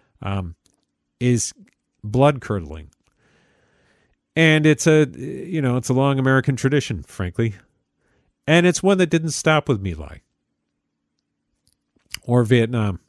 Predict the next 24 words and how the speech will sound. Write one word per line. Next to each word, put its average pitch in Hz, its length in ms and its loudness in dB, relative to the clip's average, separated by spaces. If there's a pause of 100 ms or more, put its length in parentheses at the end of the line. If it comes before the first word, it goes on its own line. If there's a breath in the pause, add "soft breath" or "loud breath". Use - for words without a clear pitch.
(460)
I 110 80 -2
should 107 220 -4
say. 95 280 -6 (1300)
Um, 113 260 0
and 127 160 2
I 131 60 4
don't 131 80 4
want 123 160 2
to - 40 -8
skip - 240 -2
over 110 160 2
the 95 160 0
other 107 160 2
wars 95 360 -2
that 95 240 -8
happened 98 400 -4
between 113 720 -2
the 101 160 0
Indian 104 320 -2
Wars 95 340 -2
and 107 400 -4
the 95 60 -4
Vietnam 101 460 -4
War. 117 400 -4